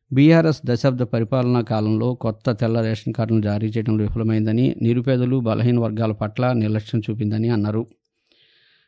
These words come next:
కాంగ్రెస్ ప్రభుత్వాన్ని విమర్శించే నైతిక హక్కు ఆ పార్టీకి లేదని ఆయన అన్నారు.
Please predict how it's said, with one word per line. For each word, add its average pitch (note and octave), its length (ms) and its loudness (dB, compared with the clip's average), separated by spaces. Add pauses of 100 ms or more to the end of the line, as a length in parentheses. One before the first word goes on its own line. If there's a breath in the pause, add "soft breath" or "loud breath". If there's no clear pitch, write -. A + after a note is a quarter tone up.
(100)
కాంగ్రెస్ E3 440 6
ప్రభుత్వాన్ని B2+ 520 2
విమర్శించే A#2 440 0
నైతిక A2+ 320 0
హక్కు A2 280 -2
ఆ G#2+ 40 0
పార్టీకి G#2 400 -4
లేదని G#2+ 300 0
ఆయన G#2+ 180 0
అన్నారు. G#2+ 420 -2